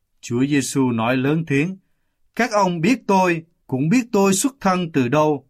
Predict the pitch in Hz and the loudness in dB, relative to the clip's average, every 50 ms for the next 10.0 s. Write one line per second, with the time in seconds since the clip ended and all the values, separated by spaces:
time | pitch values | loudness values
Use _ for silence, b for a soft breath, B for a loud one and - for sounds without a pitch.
0 | _ _ _ _ _ _ _ _ _ _ _ - 147 160 170 175 170 - 180 175 | _ _ _ _ _ _ _ _ _ _ _ -2 0 2 2 0 0 0 -2 -2
1 | 180 165 - 135 120 104 - 135 127 151 160 143 143 151 180 196 190 - _ _ | -2 -2 -4 -4 -4 -4 -4 0 0 2 2 2 2 2 0 -2 -6 -8 _ _
2 | _ _ _ _ - 120 139 170 214 208 - - 175 151 147 139 - - 139 160 | _ _ _ _ -6 -4 0 0 0 0 0 0 0 0 0 -2 -2 -2 0 0
3 | 190 190 - 170 156 147 131 120 113 101 - - 113 98 - _ _ _ _ _ | 0 0 0 0 0 0 0 0 -2 -4 -4 -6 -8 -8 -8 _ _ _ _ _
4 | _ _ _ _ - 127 127 131 - - 208 208 - 220 208 208 208 196 165 147 | _ _ _ _ -4 -2 -2 -2 0 -2 -4 0 0 0 0 2 2 2 2 2
5 | 143 127 113 104 - - 170 165 160 156 196 220 214 147 135 123 117 110 98 92 | 2 2 0 -2 -4 -6 -4 -2 0 0 0 -2 -2 -2 -2 0 0 -2 -4 -8
6 | - _ _ _ _ _ _ _ _ _ _ _ _ _ - 135 151 160 160 160 | -14 _ _ _ _ _ _ _ _ _ _ _ _ _ -2 0 0 2 0 0
7 | 160 - 120 117 135 185 208 202 170 151 139 127 120 104 90 - _ _ _ _ | -2 -4 -4 -2 -2 -2 -4 -2 -2 -2 0 0 0 -2 -6 -12 _ _ _ _
8 | _ _ _ _ _ _ 120 123 120 113 - _ 147 147 156 160 156 151 - - | _ _ _ _ _ _ -8 -6 -6 -6 -6 _ 0 0 2 2 2 0 0 -2
9 | 135 113 104 107 107 101 95 90 92 95 90 90 85 92 101 110 131 160 160 | -4 -4 -4 -6 -6 -8 -8 -10 -12 -14 -16 -14 -12 -10 -8 -6 -6 -6 -8